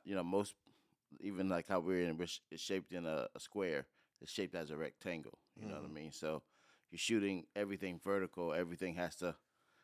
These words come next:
Speaker 1: make sense in a vertical line,
Speaker 2: Mm-hmm.
Speaker 1: you know? So that was interesting. Then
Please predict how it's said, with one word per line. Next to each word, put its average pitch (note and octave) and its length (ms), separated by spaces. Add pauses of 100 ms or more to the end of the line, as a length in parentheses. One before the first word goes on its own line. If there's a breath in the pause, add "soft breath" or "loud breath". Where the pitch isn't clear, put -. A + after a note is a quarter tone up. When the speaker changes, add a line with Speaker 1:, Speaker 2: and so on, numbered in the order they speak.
(160 soft breath)
Speaker 1:
make G2 220
sense G2 300
in F2 140
a E2 160 (160)
vertical F2 360
line, D2 360
Speaker 2:
Mm-hmm. G#2 280
Speaker 1:
you F#2+ 60
know? E2 200 (1160 loud breath)
So G#2+ 120
that A2+ 120
was A2 140
interesting. E2+ 640
Then D#2 220